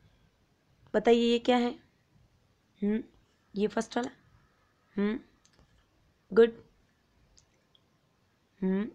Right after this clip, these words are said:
अगर आपने इसको डिग बोला है सेकंड वाले को, तो राइट। यस, थर्ड वाला फिग। हम्म,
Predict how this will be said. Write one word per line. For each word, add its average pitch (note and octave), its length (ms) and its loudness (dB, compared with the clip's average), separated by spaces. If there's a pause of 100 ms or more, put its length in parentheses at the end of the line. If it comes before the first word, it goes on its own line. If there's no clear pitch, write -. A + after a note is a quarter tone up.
(120)
अगर G#3 140 0
आपने G#3+ 140 0
इसको A3 180 0
डिग G3 240 0
बोला A3 180 4
है G#3+ 60 2
सेकंड G#3+ 280 -4
वाले G#3+ 180 -2
को, G#3 100 -8
तो F#3+ 140 -8
राइट। G#3 280 -2 (1600)
यस, G#3+ 460 0 (520)
थर्ड G#3 120 4
वाला G#3+ 220 0
फिग। C4+ 340 -2 (1600)
हम्म, G3 340 -2